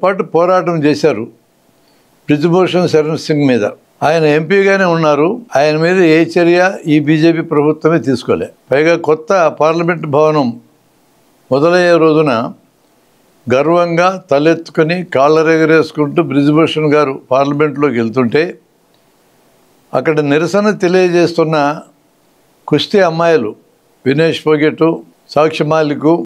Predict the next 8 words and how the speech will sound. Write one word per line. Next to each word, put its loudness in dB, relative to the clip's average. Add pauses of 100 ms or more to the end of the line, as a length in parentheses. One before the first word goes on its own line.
(160)
బజరంగ్ 0
పూనియా 0 (1200)
ఇట్లాంటి 0
వాళ్ళందరినీ 0 (100)
ఈడ్చి -2
అవతల 0
పడేశారు. -2 (400)
అంటే 0